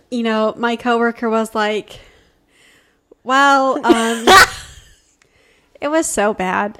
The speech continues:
Speaker 1: I just, I've never been good at public speaking. It's just, it's not something I'm good at.
Speaker 2: I feel
Speaker 1: This
Speaker 2: like
Speaker 1: is easy for me. This is easy-ish.
Speaker 2: Okay, well, well, you can't get too toasty before the live show.
Speaker 1: I
Speaker 2: So
Speaker 1: think that's
Speaker 2: hopefully
Speaker 1: when my best work comes out.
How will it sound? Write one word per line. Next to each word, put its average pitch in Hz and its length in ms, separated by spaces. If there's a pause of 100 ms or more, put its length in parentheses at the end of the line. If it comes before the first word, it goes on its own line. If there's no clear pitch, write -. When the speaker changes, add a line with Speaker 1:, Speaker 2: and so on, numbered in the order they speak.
(100)
Speaker 1:
I 254 160
just, 247 360 (140)
I've 311 180
never 330 260
been 277 340
good 233 300
at - 180
public - 340
speaking. - 720
It's 240 180
just, - 300
it's - 240
not 277 360
something 233 460
I'm 202 120
good - 240
at. - 300 (320)
Speaker 2:
I 277 100
feel 381 100 (100)
Speaker 1:
This 359 100
Speaker 2:
like - 20
Speaker 1:
is 262 180
easy 208 400
for - 260
me. - 280 (280)
This 277 180
is 240 140
easy-ish. - 960
Speaker 2:
Okay, - 240
well, - 100 (140)
well, 240 160
you 254 120
can't 320 300
get 294 240
too 247 260
toasty 196 540
before 202 340
the 190 320 (180)
live 196 340
show. 180 380 (460)
Speaker 1:
I - 120
Speaker 2:
So 294 60
Speaker 1:
think 311 100
that's - 80
Speaker 2:
hopefully 233 180
Speaker 1:
when 240 100
my 202 120
best 196 400
work 208 360
comes 214 380
out. 233 400